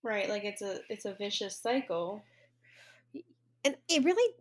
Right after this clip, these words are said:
Speaker 1: Like
Speaker 2: I've never understood it, but I know it is a pattern. But, like, it's
Speaker 1: Mm-hmm.
Speaker 2: like, you did, like, somebody did that to you and you <laughs> didn't really like it. Like, why? May-, it's, I know it's
Speaker 1: Yeah.
Speaker 2: psyche-, psychological, but, like, it d-, I don't understand it. Like, why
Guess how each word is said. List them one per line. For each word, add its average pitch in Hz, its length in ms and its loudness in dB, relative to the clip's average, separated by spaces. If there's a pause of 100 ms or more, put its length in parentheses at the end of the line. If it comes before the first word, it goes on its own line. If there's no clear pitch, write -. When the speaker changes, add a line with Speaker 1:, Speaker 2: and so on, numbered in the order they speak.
(100)
Speaker 1:
Like 233 100 6
Speaker 2:
I've 240 80 4
never 247 340 8
understood 220 580 4
it, 262 120 8
but 226 100 4
I 202 80 4
know 196 240 2
it 208 80 2
is 196 140 0
a - 60 -2
pattern. 214 600 0 (680)
But, - 120 4
like, 226 240 4
it's 208 80 -4
Speaker 1:
Mm-hmm. 214 80 0
Speaker 2:
like, 208 120 -2
you 220 520 0
did, 254 280 6
like, 226 140 -2 (260)
somebody 302 300 4
did 262 160 0
that 240 160 -2
to 233 100 -6
you 247 160 2
and 208 120 -2
you 214 80 -2
<laughs> - 0 -
didn't 247 240 2
really 220 260 2
like 202 300 -6
it. 190 160 -4
Like, - 220 -6
why? 202 680 -2 (760)
May-, 269 260 12
it's, 269 220 10
I 269 80 12
know 285 160 12
it's 277 120 6
Speaker 1:
Yeah. 208 60 0
Speaker 2:
psyche-, 262 380 4 (180)
psychological, 247 920 6
but, 254 200 2
like, 233 160 4
it 214 100 8
d-, 240 140 4
I 208 120 8
don't 240 220 4
understand 247 400 4
it. 240 100 2
Like, 208 180 -2
why 226 520 4